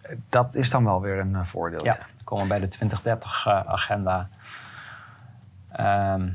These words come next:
Speaker 1: Ja, hè, er, eh, wordt in China toch steeds op, op grotere schaal aan, eh, weermanipulatie gedaan. Iets waar, eh,
Speaker 2: Het was toch een,
Speaker 1: een,
Speaker 2: eh,
Speaker 1: een, een wappie complottheorie
Speaker 2: ja,
Speaker 1: was.
Speaker 2: ja.
Speaker 1: Maar nee, het, eh,
Speaker 2: Het is gewoon allemaal
Speaker 1: het
Speaker 2: weer waar.
Speaker 1: bestaat, ja.
Speaker 2: Ja.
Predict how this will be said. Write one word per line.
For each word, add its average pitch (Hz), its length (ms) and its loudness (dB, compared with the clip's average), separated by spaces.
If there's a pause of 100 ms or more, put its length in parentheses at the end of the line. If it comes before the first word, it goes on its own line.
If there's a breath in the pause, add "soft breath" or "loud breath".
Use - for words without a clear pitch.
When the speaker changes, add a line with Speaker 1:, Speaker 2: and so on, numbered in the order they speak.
Speaker 1:
Ja, 156 260 4 (400 loud breath)
hè, - 160 0 (280)
er, 135 280 4
eh, 120 500 6
wordt 131 160 4
in 123 100 4
China 135 260 6
toch 127 260 0
steeds 131 300 0
op, - 360 -8
op 117 100 -10 (180)
grotere 123 460 2
schaal 107 500 2
aan, 107 260 0
eh, 101 120 -2
weermanipulatie 110 840 2
gedaan. 95 400 -2 (440 loud breath)
Iets 120 220 4
waar, 107 420 4
eh, 98 280 4
Speaker 2:
Het 98 80 4
was 127 180 4
toch - 180 -6
een, 113 140 4
Speaker 1:
een, 107 200 4
Speaker 2:
eh, 104 60 2
Speaker 1:
een, 117 180 6
een 117 100 6
wappie 131 280 6
complottheorie 123 720 4
Speaker 2:
ja, 110 60 0
Speaker 1:
was. 110 360 0
Speaker 2:
ja. 104 280 2
Speaker 1:
Maar 139 140 4
nee, 113 380 4
het, - 300 -2
eh, 123 80 4 (220)
Speaker 2:
Het - 120 -4
is 139 80 4
gewoon - 220 6
allemaal 113 240 6
Speaker 1:
het - 100 6
Speaker 2:
weer 123 100 6
waar. 180 100 10
Speaker 1:
bestaat, 107 560 4
ja. 113 140 0
Speaker 2:
Ja. 101 240 2